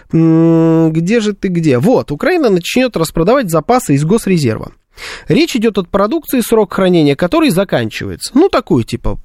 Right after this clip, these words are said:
плюс-минус просрочку, да? Но просрочка в, э, в какой, э, области? На торги выставят шапки-ушанки из искусственного меха,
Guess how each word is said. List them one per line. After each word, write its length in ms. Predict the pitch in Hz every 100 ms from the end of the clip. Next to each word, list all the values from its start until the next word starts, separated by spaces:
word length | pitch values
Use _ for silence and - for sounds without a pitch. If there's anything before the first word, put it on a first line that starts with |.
| _
плюс-минус 480 | - 320 320 330 330
просрочку, 580 | - 156 131 113 - - -
да? 300 | 139 170 302 349
Но 140 | 185
просрочка 560 | 196 226 - 339 - 247
в, 140 | - -
э, 260 | 180 165 160
в 80 | -
какой, 400 | 185 - 262 247
э, 220 | 170 175
области? 640 | 175 208 143 113 - 73 - - - - - -
На 180 | 156 226
торги 340 | 285 320 277 349
выставят 400 | 330 - 226 208
шапки-ушанки 840 | 294 294 - 277 240 233 208 180
из 120 | 185
искусственного 600 | 196 - 247 - 214 196
меха, 400 | 175 127 - 151